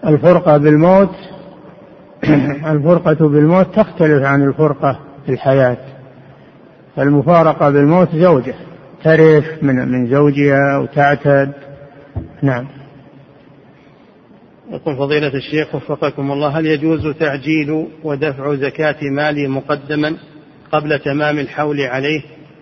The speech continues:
Speaker 2: إلى أخي المحتاج لكونه يعول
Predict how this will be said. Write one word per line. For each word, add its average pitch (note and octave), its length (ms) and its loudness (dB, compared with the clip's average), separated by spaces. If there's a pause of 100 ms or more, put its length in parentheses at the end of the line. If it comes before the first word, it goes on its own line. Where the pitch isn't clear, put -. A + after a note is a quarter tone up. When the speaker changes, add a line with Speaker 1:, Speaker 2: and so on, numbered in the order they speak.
Speaker 2:
إلى D3+ 180 -2
أخي C#3+ 340 -4
المحتاج C#3+ 540 -6 (260)
لكونه D3 680 -4
يعول C#3+ 580 -2